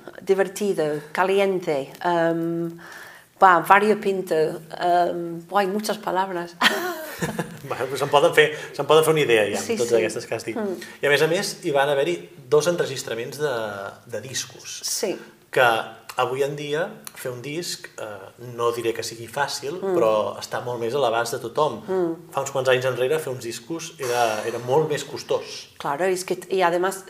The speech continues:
Speaker 1: alguien tenía que, em, confiar, ¿no? En que este disco es, es mucha pasta, invertir, que ¿dónde vamos a vender a capella feminista? Vamos a po-, entonces lo, lo pagamos nosotras directamente. O sea, los primeros años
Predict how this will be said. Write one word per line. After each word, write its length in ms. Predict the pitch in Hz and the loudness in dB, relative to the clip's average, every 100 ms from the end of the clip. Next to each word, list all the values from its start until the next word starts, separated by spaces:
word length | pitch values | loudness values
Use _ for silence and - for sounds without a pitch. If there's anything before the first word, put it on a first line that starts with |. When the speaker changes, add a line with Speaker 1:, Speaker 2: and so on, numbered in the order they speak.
| - | 4
Speaker 1:
alguien 340 | 180 190 220 | 6 6 0
tenía 380 | 214 202 208 214 | -2 -2 -2 -2
que, 300 | 208 220 - | -2 -2 0
em, 400 | 196 185 175 170 | 0 0 0 -2
confiar, 720 | 170 175 165 - 160 175 175 | 0 2 2 2 2 4 2
¿no? 140 | 160 180 | 0 -2
En 100 | 185 | -2
que 100 | 175 | -4
este 220 | 165 180 | -6 -4
disco 300 | 170 - 170 | -4 -4 -6
es, 100 | 165 | -8
es 160 | 156 160 | -10 -4
mucha 300 | 185 180 151 | -6 -4 -2
pasta, 460 | 180 202 - 175 170 | 2 2 2 0 0
invertir, 800 | 165 160 160 160 190 180 185 | 0 -2 -4 -2 0 0 -4
que 180 | - 170 170 - - | -4 -2 -4 -16 -18
¿dónde 380 | - 180 240 262 | -4 2 4 4
vamos 280 | 254 247 247 | 4 2 6
a 100 | 233 | 6
vender 640 | 220 208 208 202 202 202 - - - | 6 4 4 6 6 4 -14 -20 2
a 160 | 190 - | 4 4
capella 320 | 185 190 185 | -2 0 -2
feminista? 800 | 185 180 180 185 180 - 151 - - | 0 -2 0 0 0 0 -2 -2 -4
Vamos 300 | - 190 240 | 2 4 4
a 80 | 220 | -2
po-, 160 | 214 180 - | -2 -4 -4
entonces 400 | - 185 180 208 | -4 -2 2 0
lo, 160 | 202 185 | 2 0
lo 160 | 175 175 | 0 0
pagamos 340 | 170 160 185 | 0 0 0
nosotras 520 | 170 156 160 185 175 - - - - - | -4 -6 -6 -6 -8 -12 -20 -18 -18 -2
directamente. 720 | 185 170 - 165 170 180 180 | 0 0 -2 -2 0 0 0
O 40 | 170 | 0
sea, 100 | 180 | 2
los 140 | 175 | 0
primeros 420 | 175 190 202 233 233 | 0 4 6 4 4
años 400 | 226 233 262 | 2 2 0